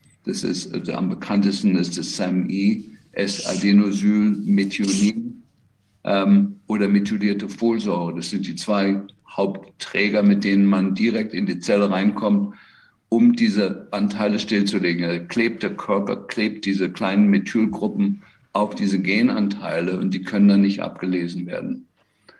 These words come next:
Und der andere Teil ist die Histon-, äh, Acetylierung. Das ist der andere Teil. Und da ist der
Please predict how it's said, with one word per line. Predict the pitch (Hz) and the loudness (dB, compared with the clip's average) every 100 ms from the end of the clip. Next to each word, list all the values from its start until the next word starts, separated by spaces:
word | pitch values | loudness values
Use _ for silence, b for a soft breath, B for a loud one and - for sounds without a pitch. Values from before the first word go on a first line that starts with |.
| b - | b -4
Und | 98 | 0
der | 98 | 2
andere | 107 120 | 4 2
Teil | 120 110 104 95 | 2 0 0 0
ist | 95 98 | -4 -4
die | 92 | -2
Histon-, | 95 - - 104 113 113 120 90 | -2 -2 0 2 4 2 -2 -6
äh, | 92 87 - | -6 -6 -8
Acetylierung. | 87 98 - 90 95 127 107 87 87 87 B B B B - | -10 -10 -6 -2 2 2 2 0 -2 -8 B B B B -16
Das | |
ist | - | -8
der | 85 | 0
andere | 104 127 123 | 2 2 0
Teil. | 101 85 80 - | -2 -4 -4 -4
Und | 95 92 | -6 -4
da | |
ist | - 92 - 98 | -2 -4 -4 0
der | 87 82 - | 2 0 -4